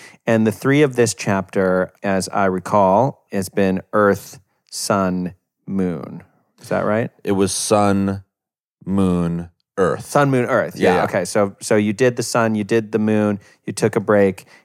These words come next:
Speaker 1: and now this year is Earth.
Speaker 2: Yeah.
Speaker 1: So to get back into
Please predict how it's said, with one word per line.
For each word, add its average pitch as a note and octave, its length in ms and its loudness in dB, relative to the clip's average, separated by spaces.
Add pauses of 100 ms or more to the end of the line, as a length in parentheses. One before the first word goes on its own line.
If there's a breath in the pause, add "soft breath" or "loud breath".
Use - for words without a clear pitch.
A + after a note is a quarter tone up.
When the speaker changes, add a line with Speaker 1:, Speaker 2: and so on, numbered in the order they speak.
Speaker 1:
and G2 180 -2
now G2 280 0
this G2+ 440 -2
year F2+ 460 -2
is F2+ 200 -6 (100)
Earth. E2+ 440 -6
Speaker 2:
Yeah. D#2 200 -4
Speaker 1:
So - 160 0
to B2 80 2
get C3+ 320 0
back C#3+ 280 0
into F#2+ 1000 -2